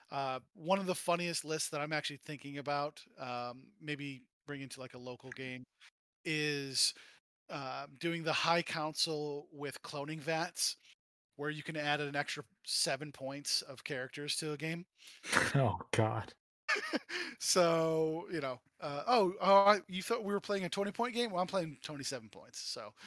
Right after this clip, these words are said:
Speaker 1: uh, <laughs>
Speaker 2: What,
Speaker 1: uh,
Speaker 2: what threat do you even need to make that? So you need S-,
Speaker 1: It's
Speaker 2: Zemo, Strucker, so that's six, and Zola, so that's nine, and then any Red Skull, so let's assume you're playing the cheaper Red Skull, so that's thirteen, and then you need four more points for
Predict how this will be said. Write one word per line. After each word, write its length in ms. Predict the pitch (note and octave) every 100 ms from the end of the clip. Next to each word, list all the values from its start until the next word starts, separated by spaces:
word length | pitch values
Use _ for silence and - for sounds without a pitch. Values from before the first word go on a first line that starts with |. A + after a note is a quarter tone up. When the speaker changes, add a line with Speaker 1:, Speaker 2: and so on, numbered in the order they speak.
| B3 C4+ G#3
Speaker 1:
uh, 560 | E3+ F3 E3 D#3 D#3 D3+
<laughs> 600 | - - - - _ -
Speaker 2:
What, 220 | C3+ F3
Speaker 1:
uh, 60 | F3+
Speaker 2:
what 200 | E3+ F#3
threat 440 | - A#2+ B2 - -
do 80 | A2
you 60 |
even 300 | G2+ G2 G#2
need 340 | G#2+ A2 A2 G#2+
to 140 | -
make 220 | C3 B2+
that? 260 | - C#3+ - -
So 240 | - D#3
you 260 | D#3+ D3+ C3+
need 340 | C#3+ B2+ B2 - -
S-, 160 | B3 - -
Speaker 1:
It's 260 | F3+ D3+ A#2+
Speaker 2:
Zemo, 540 | C#3 D3 C#3 D3+ F3 - - _ _ -
Strucker, 680 | - - C3+ - A#2 G#2+
so 140 | G2+ B2+
that's 160 | -
six, 420 | - A#2+ A#2 -
and 200 | B2+ A#2+
Zola, 440 | A2+ A#2+ A#2 A#2 A#2
so 160 | - D3+
that's 180 | -
nine, 380 | B2+ A#2 A2 A2+
and 100 | A#2
then 220 | A2+ A2+ G#2+ - _ _ _ _ _ _ -
any 240 | C#3+ E3+
Red 260 | D3 C3+ B2
Skull, 320 | - A#2 A2
so 140 | A2
let's 160 | C#3 -
assume 300 | B2 - C#3
you're 80 | A#2+
playing 260 | - B2
the 80 | A#2+
cheaper 460 | G#2+ - E3+ C3+ A2
Red 240 | G#2+ G#2
Skull, 240 | - A2+ G#2
so 80 |
that's 160 | A#2+ -
thirteen, 640 | - B2 A#2+ B2 A2 A2+ C#3
and 100 | B2+
then 60 |
you 100 | C3 C3
need 100 | -
four 220 | C#3 D#3
more 240 | D3 C#3
points 340 | A#2+ C3 B2 A2+
for 320 | - G#2+ G#2+